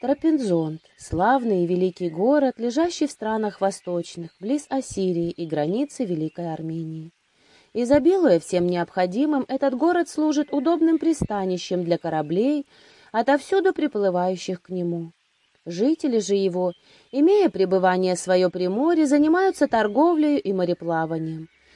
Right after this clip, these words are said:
откуда и приобретают себе средства к существованию. Так точно и блаженный Иоанн занимался торговлей, совершая частые путешествия по морю к разным городам.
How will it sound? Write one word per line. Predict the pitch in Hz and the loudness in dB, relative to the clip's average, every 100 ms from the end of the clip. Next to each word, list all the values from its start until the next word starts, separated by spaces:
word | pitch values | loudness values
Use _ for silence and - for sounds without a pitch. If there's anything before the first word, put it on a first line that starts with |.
| _ | _
откуда | - 175 - 190 | -6 -6 -2 0
и | 185 | 0
приобретают | 175 180 170 180 175 247 302 294 | 2 0 0 0 0 0 0 -2
себе | - 214 | -4 -4
средства | 208 208 285 311 247 | -4 -2 -2 -2 -8
к | 240 | -10
существованию. | - 190 175 - 175 160 160 165 160 160 165 _ _ _ _ _ - | -8 -8 -8 -8 -8 -8 -6 -8 -10 -14 -18 _ _ _ _ _ -6
Так | 175 - | -6 -4
точно | 202 214 220 214 | -2 -2 0 0
и | |
блаженный | 202 208 202 240 233 233 | 2 2 2 0 -2 -2
Иоанн | 240 233 240 277 262 | 0 0 2 2 0
занимался | 196 190 185 175 180 - | 0 0 0 0 -2 -6
торговлей, | 185 185 185 190 180 175 170 - _ - - | -4 -4 2 2 2 0 -4 -8 _ -20 -4
совершая | 277 302 - 403 381 | 0 0 2 2 2
частые | - 196 185 202 185 | 2 2 2 0 -2
путешествия | 185 185 175 190 180 185 175 | -2 -6 0 0 2 0 0
по | 175 170 | 0 -2
морю | 208 311 320 | 0 2 2
к | 285 | 2
разным | 294 339 294 262 208 | 0 0 2 0 2
городам. | 185 175 160 165 165 | 0 0 -4 -6 -8